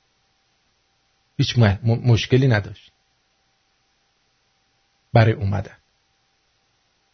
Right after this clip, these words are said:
برگردیم. حالا در مورد این دو تا دست گل بابا که اومدن روی سن.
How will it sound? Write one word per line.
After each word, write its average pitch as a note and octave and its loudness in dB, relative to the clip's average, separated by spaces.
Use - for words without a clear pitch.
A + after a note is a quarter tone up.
برگردیم. F3+ 2
حالا F#3+ 4
در G3+ 4
مورد F3 2
این G3 2
دو D#3 6
تا C3 4
دست C#3+ 2
گل D#3 2
بابا C#3 4
که D#3 0
اومدن C3 4
روی A#2 2
سن. A2 -2